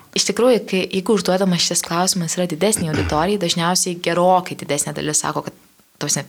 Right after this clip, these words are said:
penki žmonės ir vienas žmogus, čia nekyla klausimų. Žinoma, kad nusuktum, nes, na, čia yra elementari matematika, kai mes nežinom daugiau duomenų.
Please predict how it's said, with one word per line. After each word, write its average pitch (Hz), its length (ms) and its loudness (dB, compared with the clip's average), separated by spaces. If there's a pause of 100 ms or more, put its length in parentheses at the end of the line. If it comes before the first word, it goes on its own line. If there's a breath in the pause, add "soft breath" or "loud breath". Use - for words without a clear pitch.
penki 135 300 -6
žmonės 160 320 0
ir 180 140 0
vienas - 180 2
žmogus, 147 320 -4
čia - 160 -2
nekyla 139 340 -2
klausimų. 175 380 0
Žinoma, 185 320 0
kad 151 160 -6
nusuktum, 143 560 -2 (440 loud breath)
nes, 165 280 0
na, 175 140 0 (720)
čia 196 100 0
yra 180 100 0 (120)
elementari 143 500 -4
matematika, 151 480 -4
kai 151 160 -6
mes 156 220 -2
nežinom 156 260 -2
daugiau 156 240 -2
duomenų. 170 380 2